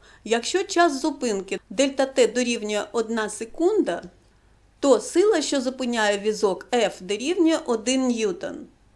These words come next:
Імпульс вантажівки М два помножити на В дорівнює дві тисячі п'ятсот кілограм метр за секунду. За час зупинки дельта Т дорівнює одній секунді, сила, що зупиняє вантажівку,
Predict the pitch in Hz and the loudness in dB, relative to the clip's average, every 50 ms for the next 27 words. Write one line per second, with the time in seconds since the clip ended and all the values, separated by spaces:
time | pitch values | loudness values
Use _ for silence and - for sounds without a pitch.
0 | - - - _ _ _ _ - 285 285 262 254 - 233 233 - 226 220 220 - | -20 -20 -20 _ _ _ _ 2 4 4 4 2 0 -6 -6 -4 -4 -4 -2 -2
1 | 226 220 226 277 339 381 - - - 214 - - 233 254 254 233 214 190 202 226 | -2 -2 0 0 0 0 0 -2 -2 -2 -2 0 -2 0 0 0 -4 -4 0 2
2 | 220 190 180 - 214 208 220 233 240 220 190 196 175 - 180 185 185 180 180 180 | 2 2 2 0 -4 -4 -2 -2 -4 -4 -6 -8 -8 -8 -8 -8 -6 -6 -4 -2
3 | 247 311 339 370 - - - - _ _ _ - 214 202 220 277 269 262 262 220 | 0 0 0 -2 -6 -14 -20 -20 _ _ _ -16 -8 0 2 2 4 4 2 0
4 | 208 208 208 208 196 202 254 262 262 - - - - 196 - 214 180 - 190 185 | 0 -2 -4 -4 -4 -4 -6 -4 -4 -4 -6 -6 -8 -8 -6 -8 -8 -6 -6 -8
5 | 175 - - - 302 330 349 339 - - - 233 233 226 220 214 233 226 214 208 | -8 -8 -6 -2 0 0 0 -2 -4 -4 -2 0 2 2 0 2 2 2 2 2
6 | 196 202 233 269 269 - 302 269 180 220 233 262 254 - - 165 - - 180 180 | 0 -4 -6 -6 -4 -4 -4 -2 0 0 0 0 0 -2 -8 -8 -8 -6 -6 -6
7 | 170 - - - - - - - - - - _ - 196 208 233 226 - 302 349 | -6 -6 -8 -12 -14 -16 -18 -20 -20 -20 -20 _ -8 -2 -2 -2 0 2 4 4
8 | 392 - 339 349 339 - 302 285 254 240 240 226 214 208 262 262 254 - 254 254 | 4 4 2 0 0 0 0 0 0 0 -2 -4 -4 -4 -4 -4 -2 -4 -4 0
9 | - 247 233 - - 233 226 240 240 226 214 214 208 - - 233 240 233 240 254 | 2 2 2 2 0 -4 -2 -2 -4 -2 -2 -4 -4 -4 -2 -4 -4 -2 0 0
10 | 240 240 - - 208 - - 294 339 381 370 254 175 170 170 170 - - - - | 0 -2 -4 -8 -10 -6 0 0 2 2 2 0 0 -4 -8 -8 -12 -20 -20 -20
11 | _ - - - - - 294 294 262 220 196 196 - - 247 233 233 254 254 277 | _ -18 -16 -12 -4 0 0 2 2 2 0 -2 -4 -4 -4 -2 -4 -4 0 2
12 | 277 269 269 254 226 208 196 196 185 190 202 - 220 226 233 - 359 403 403 - | 2 4 4 4 4 4 2 2 0 -2 -4 -2 -4 -4 -2 -2 -2 -2 -2 0
13 | - 208 - - | -2 -2 -2 -2